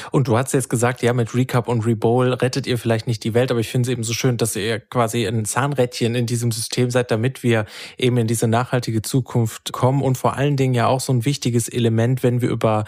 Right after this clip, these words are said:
Kaffeekonsum sprechen. Was ist dir denn ansonsten noch wichtig, wenn man sich den Kaffeekonsum anschaut und sagt, "Ja gut, ich will mal schnell einen Kaffee an der nächsten Ecke haben." Was sind denn eigentlich Sachen, die mir wichtig sein sollten, damit eben nicht dieser Fußabdruck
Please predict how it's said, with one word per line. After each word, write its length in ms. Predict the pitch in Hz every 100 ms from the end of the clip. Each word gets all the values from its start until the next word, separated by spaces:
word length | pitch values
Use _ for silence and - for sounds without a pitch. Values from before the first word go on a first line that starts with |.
| - - - -
Kaffeekonsum 640 | 143 143 131 117 101 107
sprechen. 500 | 101 - 110 98 - - -
Was 240 | 135 143
ist 180 | 175 -
dir 80 | 156
denn 160 | 147
ansonsten 520 | 139 131 131 165 -
noch 180 | 139 120
wichtig, 280 | 131 - 127
wenn 120 | 131
man 100 | 135
sich 140 | 127 -
den 120 | 120
Kaffeekonsum 800 | 135 135 135 135 117 117 120 - -
anschaut 640 | 135 156 - 131 127 123
und 240 | 131 120
sagt, 360 | - 120 120 -
"Ja 100 | 123
gut, 300 | 120 135 131
ich 160 | 120 117
will 100 | 131
mal 160 | 131
schnell 200 | - 127
einen 100 | 127
Kaffee 320 | - 135 135
an 80 | 131
der 80 | 120
nächsten 380 | 117 117 - 139
Ecke 340 | 143 135 123
haben." 240 | 127 127 127 - - - -
Was 240 | - 131 -
sind 140 | 147
denn 120 | 147
eigentlich 320 | 135 135 135 123
Sachen, 280 | 135 147
die 120 | 127 127
mir 160 | 117
wichtig 320 | 120 165 135
sein 220 | - 117 110
sollten, 320 | 117 117 117
damit 260 | 117 127
eben 240 | 123 113 113
nicht 260 | 123 160
dieser 220 | 127 110 104
Fußabdruck 800 | - 160 - 127 - 120 -